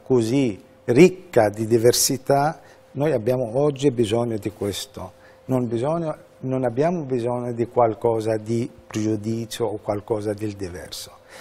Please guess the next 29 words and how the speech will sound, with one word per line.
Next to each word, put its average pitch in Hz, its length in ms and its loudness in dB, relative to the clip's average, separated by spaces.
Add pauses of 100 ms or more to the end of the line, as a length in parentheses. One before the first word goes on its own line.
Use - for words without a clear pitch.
(360)
Quindi 143 460 4
la 139 220 2
mia 156 300 4
missione 131 640 0
come 117 240 -4
medico, 120 640 -2
ma 127 160 -4
anche 127 280 -2
come 123 300 -4
persona 123 640 -2 (400)
vicino 127 500 -4
alle 117 160 0
persone 135 640 0
che 104 300 0
veramente 117 560 -2
mi 113 100 -2
hanno 117 200 -4
chiesto, 139 480 -2
che - 200 -8
tuttora 135 440 0
mi 110 160 -8
chiedono, 120 440 0
ma 90 100 -18 (120)
io 127 220 -4 (540)
credo 113 340 -2
da 107 140 -4
venticinque 113 600 -6
anni 147 300 -2
che 120 240 0